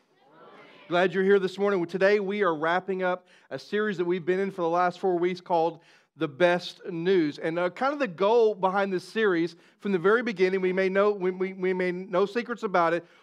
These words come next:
Our goal was very, very simple. That when we think about the best news, we want, one of the goals was we want to make sure as a church we know what the best news is, right? We want to understand that there's bad news, and the bad news is we all sin.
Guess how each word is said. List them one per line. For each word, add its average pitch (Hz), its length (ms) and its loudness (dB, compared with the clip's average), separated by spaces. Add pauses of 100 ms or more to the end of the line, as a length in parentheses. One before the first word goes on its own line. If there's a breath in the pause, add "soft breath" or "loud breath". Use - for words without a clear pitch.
Our 175 120 2
goal 226 320 4
was 208 160 0
very, 208 240 4
very 196 180 2
simple. 120 420 -4 (260 soft breath)
That 170 120 2
when 180 80 0
we 190 60 2
think 233 220 -2
about 214 280 2
the 208 60 -2
best 190 280 2
news, 175 280 -2
we 196 120 -2
want, 214 300 -2
one 196 180 -4
of 233 60 -6
the 254 80 -4
goals 185 320 2
was 156 300 -2 (240 soft breath)
we 175 100 2
want 240 160 4
to 233 60 0
make 214 160 2
sure 208 160 -2
as 175 40 0
a 180 80 0
church 208 380 0
we 220 240 -4
know 226 200 2
what 226 200 2
the 214 80 -4
best 214 320 0
news 202 240 0
is, 180 300 2
right? 180 260 2 (400 soft breath)
We 196 140 0
want 240 180 2
to 233 60 2
understand 233 400 2
that 196 100 -2
there's 202 220 0
bad 202 320 4
news, 208 180 0
and 175 100 -4
the 170 60 -2
bad 190 320 2
news 196 240 -2
is 185 160 4
we 180 140 0
all 165 160 2
sin. 135 400 -6